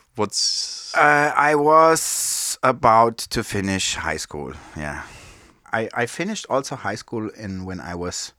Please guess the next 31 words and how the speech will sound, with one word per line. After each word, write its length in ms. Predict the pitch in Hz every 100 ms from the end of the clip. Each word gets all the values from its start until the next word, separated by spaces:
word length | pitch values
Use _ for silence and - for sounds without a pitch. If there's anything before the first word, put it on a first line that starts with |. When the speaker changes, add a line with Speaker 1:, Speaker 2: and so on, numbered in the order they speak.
| _ _ _ _ _ _ _ -
Speaker 2:
eighteen 480 | 123 147 - 131 123
or 160 | 92
nineteen, 720 | 92 82 78 85 - 78 78 - _ _
to 100 | -
be 100 | 95
honest. 320 | 92 98 101 - -
And 120 | 104 120
in 100 | 104
ninety-two, 800 | 104 110 - 98 - 160 160 165 - - - -
yeah, 160 | 101
so 140 | 95 98
I 80 |
was 220 | 113 131 -
eighteen. 520 | 110 101 - 80 78 - _ _ _ -
Eighteen, 460 | 90 - 78 73 85
I 60 | 78
think. 340 | - 71 71 _ -
Speaker 1:
And 120 | 120
I 60 | 127
think 160 | 151 151
I 20 |
remember 300 | 131 127 123
you 80 | 113
telling 300 | 131 120 117
me 60 |
that 80 | 101
you've 260 | 95 98 92
just 260 | 120 107
had 220 | - 104 101
music 340 | 104 107 -
jobs. 580 | - - - - -